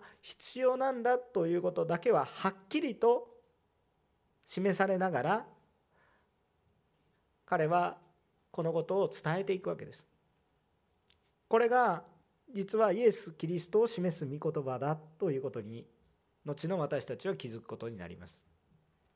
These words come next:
イザヤ書の特徴は裁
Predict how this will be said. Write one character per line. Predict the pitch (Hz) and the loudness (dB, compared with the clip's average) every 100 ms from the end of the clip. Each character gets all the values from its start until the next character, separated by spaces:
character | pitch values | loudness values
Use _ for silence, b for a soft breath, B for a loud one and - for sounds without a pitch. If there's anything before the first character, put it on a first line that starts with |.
| _ _ _ _ _ _ _ _ _ _ B B B B B | _ _ _ _ _ _ _ _ _ _ B B B B B
イ | 170 | 4
ザ | 254 | 6
ヤ | 285 | 6
書 | 294 214 | 4 2
の | 160 | 2
特 | 156 151 | -2 -6
徴 | - 135 127 | 0 2 4
は | 156 104 - _ _ - _ - | 2 0 -8 _ _ -20 _ -10
裁 | - | -4